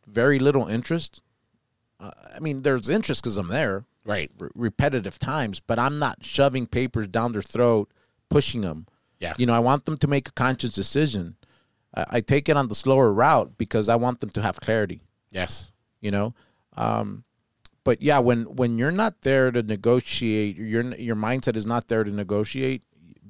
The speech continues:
Speaker 1: be upfront about it. And if it's not you, send someone that can represent you,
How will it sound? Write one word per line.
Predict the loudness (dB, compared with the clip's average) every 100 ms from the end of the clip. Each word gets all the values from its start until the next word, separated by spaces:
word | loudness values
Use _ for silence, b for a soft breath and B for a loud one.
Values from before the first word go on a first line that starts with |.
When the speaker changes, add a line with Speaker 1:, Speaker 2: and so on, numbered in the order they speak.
| _
Speaker 1:
be | -2 -2
upfront | -4 -2 -2 0
about | -2 -2 -2
it. | -4 -6
And | -6 -6
if | -8
it's | -6 -6
not | -4
you, | -2 -2
send | -2 -2
someone | -2 -2
that | -2 -2
can | -2 -6 -10 _
represent | -2 0 -2 -2 -4 -2
you, | -4 -4